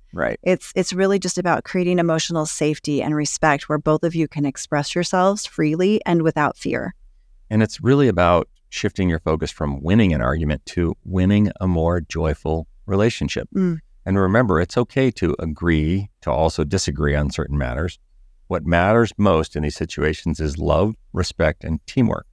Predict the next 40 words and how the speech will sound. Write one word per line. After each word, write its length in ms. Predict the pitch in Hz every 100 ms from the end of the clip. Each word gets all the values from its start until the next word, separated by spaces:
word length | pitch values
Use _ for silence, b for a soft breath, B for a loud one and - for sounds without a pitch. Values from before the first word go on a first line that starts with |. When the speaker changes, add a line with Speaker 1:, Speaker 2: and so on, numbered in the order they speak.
| _ _ _ -
Speaker 1:
These 200 | 107 110
are 60 | 87
the 120 | 78
things 340 | - 71 78
that 160 | 80 -
will 120 | 82
build 440 | 71 101 80 73 -
your 180 | 78 80
relationship. 580 | 87 90 - 80 - - _ _ _ _ _ _ _ _ -
Speaker 2:
So 200 | 226 -
as 280 | 208 254 262
we 280 | 277 254 240
get 160 | 233
ready 180 | 202 196
to 140 | - 185
wrap 220 | 175 165
up 120 | 175 -
this 180 | 160 -
episode, 500 | 160 165 - 151 165
let's 300 | 165 - 202
leave 200 | 180 180
our 160 | 170
listeners 680 | 160 151 165 156 156 151 -
with 180 | 147 -
this 220 | 170 165 -
powerful 560 | - 170 160 - 151
reminder. 640 | 156 147 139 139 - - - _ _ _ _
You 100 | 185
can 200 | 180 180 -
only 380 | 180 190 214 233
be 120 | 233
powerful 680 | 220 196 185 180 175 180 170
in 140 | - 175
a 80 | 175
relationship 880 | 175 160 147 - 151 - 147 139 - _ -
if 480 | 196 156 135 - - _ - -
you 80 | 165
can 240 | 175 165
be 200 | 151 147
influenced. 800 | - 151 143 147 139 - - -